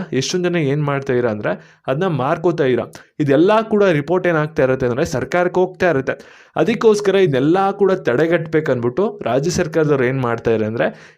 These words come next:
ಯಾರ್ಯಾರು ಇವಾಗ ಪ್ರತಿ ತಿಂಗಳು ಕೂಡ ರೇಷನ್ನ ತಗೋತಿದ್ರಲ್ಲ, ಅವ್ರಿಗೆಲ್ಲರಿಗೂ ಕೂಡ ಒಂದು ಗುಡ್ ನ್ಯೂಸ್ನ ಕೊಟ್ಟಿದ್ದಾರೆ. ಏನಂದ್ರೆ,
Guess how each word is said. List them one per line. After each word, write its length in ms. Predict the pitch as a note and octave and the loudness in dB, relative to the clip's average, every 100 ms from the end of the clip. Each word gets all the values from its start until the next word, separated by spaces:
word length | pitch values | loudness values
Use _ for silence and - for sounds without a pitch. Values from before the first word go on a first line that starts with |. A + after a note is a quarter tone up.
| - | -6
ಯಾರ್ಯಾರು 580 | C3 C3 E3 G#3+ G3+ F3 | 0 2 2 2 2 4
ಇವಾಗ 260 | E3 C3+ D3+ | 2 2 0
ಪ್ರತಿ 600 | - B2 A#2+ F3+ G#3+ A3 | -2 -2 -2 0 0 0
ತಿಂಗಳು 340 | G#3 F3+ F3 | -2 0 2
ಕೂಡ 200 | D#3 D3+ | 2 2
ರೇಷನ್ನ 640 | D3 A2 A#2+ D3+ E3+ D#3+ | 2 0 0 0 -2 -2
ತಗೋತಿದ್ರಲ್ಲ, 600 | D#3 C3+ A#2+ A#2+ G#2+ G#2 C#3+ F#3 - _ B2 | -2 -2 -2 -2 -2 -2 -4 -8 -18 _ -2
ಅವ್ರಿಗೆಲ್ಲರಿಗೂ 840 | B2+ B2+ C3+ F#3 F#3 F3+ E3+ D3+ | 0 2 2 2 2 2 2 0
ಕೂಡ 160 | D3 | 0
ಒಂದು 220 | E3 E3 C3+ | -2 -2 -4
ಗುಡ್ 300 | B2 B2 B2+ | -4 -4 -2
ನ್ಯೂಸ್ನ 300 | D#3+ D#3+ D#3 | -2 -2 -4
ಕೊಟ್ಟಿದ್ದಾರೆ. 840 | D#3 A2 A#2 A2+ D#3+ - - _ - | -4 -2 -2 -2 -6 -12 -20 _ -4
ಏನಂದ್ರೆ, 840 | C#3 F#3 G#3+ B2 C3 F3+ - _ | 2 2 2 -2 -2 -4 -10 _